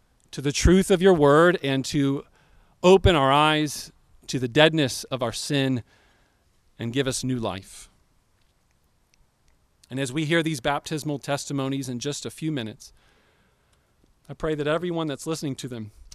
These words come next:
would either A, remember their own story, and the way that you saved and delivered when you, you came down and rescued them.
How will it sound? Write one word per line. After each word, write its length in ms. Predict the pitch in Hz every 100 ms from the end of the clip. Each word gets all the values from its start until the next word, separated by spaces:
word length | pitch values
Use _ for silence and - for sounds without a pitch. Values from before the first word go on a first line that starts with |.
| - _ _ _ _ _ _ _
would 180 | 123 135
either 340 | - 160 151 147
A, 240 | 165 170 185
remember 420 | 151 151 170 165
their 180 | 160 156
own 280 | 165 175
story, 500 | 156 - 131 113 110 110 _ _ _ _ _ _ _ _ _ _ _ -
and 100 | 139
the 60 |
way 140 | 147 156
that 120 | 156
you 140 | 165
saved 400 | - 175 165 143
and 100 | 143
delivered 400 | 139 135 143 131
when 180 | 120 139
you, 180 | 165 156 - - - - _ _ _ _ _ _ -
you 120 | 147
came 280 | - 185 180
down 260 | 160 160
and 140 | 147 127
rescued 420 | 147 147 - 123
them. 240 | 120 110